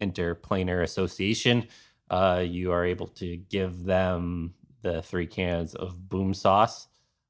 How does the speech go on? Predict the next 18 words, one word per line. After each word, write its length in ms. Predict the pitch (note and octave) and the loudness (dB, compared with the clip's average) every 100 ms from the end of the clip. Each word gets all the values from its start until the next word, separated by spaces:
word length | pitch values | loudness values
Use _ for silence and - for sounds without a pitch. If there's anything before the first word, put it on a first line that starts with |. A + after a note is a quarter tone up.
| _ | _
Uh, 200 | F#2 F2 | -4 -2
they 180 | F2+ F2 | 0 0
are 80 | E2+ | 0
very 440 | E2+ F2+ G#2 G2 | -2 2 4 4
appreciative 800 | F2+ - G2+ F2+ - F#2 F#2 E2+ - | 2 -2 -6 -6 -4 0 2 0 -2
of 200 | G2+ F#2+ | -2 0
it 180 | G#2+ - | 0 -2
because 380 | F2+ F#2+ F2 | -4 -2 0
it 100 | F2+ | 0
is 220 | E2+ E2 F#2+ | -2 -2 0
not 260 | F#2 F2+ | 0 0
available 580 | F2 F2+ F2 F2 F2+ F2+ | -2 -2 -2 0 0 0
on 340 | - E2 D#2+ E2 | 0 -2 -2 -4
the 80 | |
material 500 | E2 E2+ F#2 E2 E2 | -4 -6 -4 -2 -2
plane 300 | F2 A2+ B2+ | 0 4 6
at 80 | B2 | 8
all. 400 | B2 A#2+ - _ | 8 6 2 _